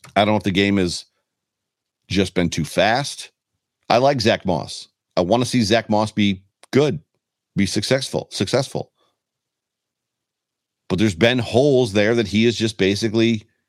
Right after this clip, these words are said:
not seen. If the hole's on the left, he's gone right. If the hole's on the right, he's gone left.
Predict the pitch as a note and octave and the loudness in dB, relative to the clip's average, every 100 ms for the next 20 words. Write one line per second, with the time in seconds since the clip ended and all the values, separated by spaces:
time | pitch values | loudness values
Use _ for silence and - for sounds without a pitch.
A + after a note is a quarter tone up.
0 | _ _ _ - C#2+ D#2 E2 - B1+ G#1+ | _ _ _ -6 -2 -2 -6 -8 -8 -8
1 | - _ _ _ _ _ _ _ _ _ | -16 _ _ _ _ _ _ _ _ _
2 | _ _ _ _ _ _ _ _ _ - | _ _ _ _ _ _ _ _ _ -10
3 | - - F2+ F2+ F#2 F2 A2 - D#2+ E2 | -8 -2 0 0 0 2 2 0 -6 -2
4 | C#2+ B1+ - - _ _ _ _ _ _ | -4 -4 -10 -12 _ _ _ _ _ _
5 | - D2+ D#2 E2 E2+ E2 F2+ F#2 F#2+ E2+ | -10 -6 -4 -2 0 2 0 0 -2 -2
6 | B1 - - | -4 -10 -20